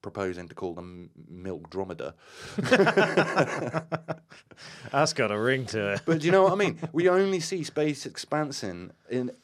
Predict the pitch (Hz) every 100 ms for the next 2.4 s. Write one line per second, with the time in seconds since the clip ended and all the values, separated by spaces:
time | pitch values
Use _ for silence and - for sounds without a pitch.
0 | _ _ _ 131 - - 131 117 87 87
1 | - 127 135 127 120 110 - - - 95
2 | 135 135 -